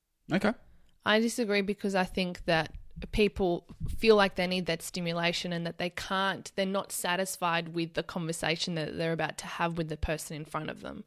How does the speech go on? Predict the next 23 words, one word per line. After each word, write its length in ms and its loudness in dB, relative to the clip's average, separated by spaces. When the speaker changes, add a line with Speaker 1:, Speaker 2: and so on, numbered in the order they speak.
Speaker 1:
Yeah. 240 0
Speaker 2:
Because 320 0
it's 180 -2
not 320 -2
as, 460 -2
um, 500 -2
you 140 -4
know, 320 -4
like, 440 2
compare 500 4
it 160 0
to 360 -2
getting 360 0
a, 120 -4
ten 220 0
comments 580 -2
on 220 -2
your 280 0
post 360 4
that 120 -10
you've 160 -6
just 180 -4
shared 400 -2